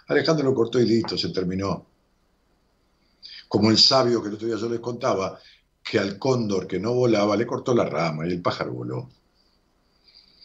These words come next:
Aristóteles fue el maestro de Alejandro Magno.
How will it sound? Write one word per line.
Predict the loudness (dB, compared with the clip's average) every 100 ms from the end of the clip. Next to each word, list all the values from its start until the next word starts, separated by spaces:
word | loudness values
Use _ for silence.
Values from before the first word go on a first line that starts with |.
| -16 -14 -16 -20 _ _ _ _ _ _ _ _ _ _ _ _ _ _ _ -6 2
Aristóteles | 4 6 6 4 2 -2
fue | -2 -4
el |
maestro | -4 -4 -4 -6 -8
de | -8
Alejandro | -8 -8 -6 -6
Magno. | -4 -6 -6 -10